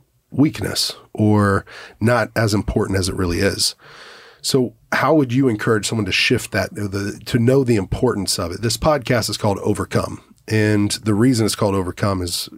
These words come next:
kinda, I believe, you, me, we, if we're sitting here today, if we have breath in our lungs and a beating heart in our chest,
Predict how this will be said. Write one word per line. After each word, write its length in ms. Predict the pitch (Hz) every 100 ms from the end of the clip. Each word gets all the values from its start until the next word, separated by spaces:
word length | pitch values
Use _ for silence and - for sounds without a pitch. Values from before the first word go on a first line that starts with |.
| -
kinda, 200 | 120 107
I 100 | 107
believe, 440 | 104 104 101 95 - - - - - -
you, 180 | 135
me, 160 | 143 135
we, 220 | 120 123
if 100 | 127
we're 80 | 120
sitting 220 | - -
here 100 | 117
today, 360 | 101 95 104 101
if 120 | 95
we 60 | 101
have 100 | 92
breath 240 | 107 -
in 80 | 110
our 80 | 98
lungs 360 | 95 95 90
and 80 | 98
a 40 |
beating 280 | 90 104 87
heart 260 | 90 101 101
in 40 |
our 80 | -
chest, 440 | - 95 90 -